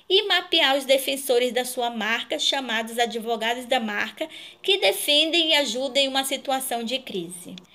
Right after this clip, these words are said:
A autora diz que é muito importante identificar uma crise logo no início, para que a marca tenha tempo para se preparar e pôr em prática seu plano de ação.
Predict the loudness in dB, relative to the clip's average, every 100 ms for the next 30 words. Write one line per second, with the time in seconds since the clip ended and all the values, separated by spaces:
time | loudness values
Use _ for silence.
0 | -20 -20 _ -6 -2 -2 -2 -2 0 0
1 | -2 -4 -6 -2 -4 -4 -6 -6 -6 -6
2 | -8 -4 -2 -2 -4 -6 -4 0 0 -2
3 | -6 -6 -4 -4 -2 -4 -2 -4 0 0
4 | 0 -2 -4 -6 -6 -4 -4 -4 -8 -12
5 | -14 -20 _ 2 2 4 2 2 -2 0
6 | -2 0 0 0 -2 -4 -4 -4 -4 -6
7 | 0 0 0 -2 0 0 2 2 2 2
8 | -2 -14 -2 0 2 2 2 0 0 0
9 | 2 -2 2 0 0 -2 -2 -2 -2 -2
10 | -2 -4 -4 -4